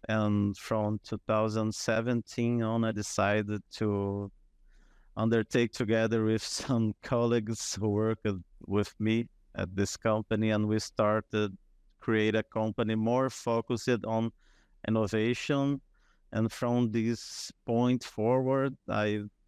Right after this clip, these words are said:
basically focus all my energies completely on A I and A I application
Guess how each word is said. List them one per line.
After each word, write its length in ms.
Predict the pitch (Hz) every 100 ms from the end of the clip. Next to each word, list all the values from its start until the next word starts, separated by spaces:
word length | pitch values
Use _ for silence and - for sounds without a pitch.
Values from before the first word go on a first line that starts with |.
| _ -
basically 460 | 117 123 - 117
focus 760 | - - 117 107 110 107 101 -
all 220 | 98 113
my 560 | 107 107 98 95 95 92
energies 960 | 104 110 110 107 110 107 98 - - -
completely 720 | - 110 - 117 107 113 110
on 400 | 104 104 98 98 - _ _ _ _
A 220 | 107 107 101
I 560 | 104 110 107 104 98 -
and 300 | 98 95 - - - 101 _ _ _ _ _ -
A 140 | 110
I 180 | 104 104
application 880 | 101 110 95 107 101 - 101 92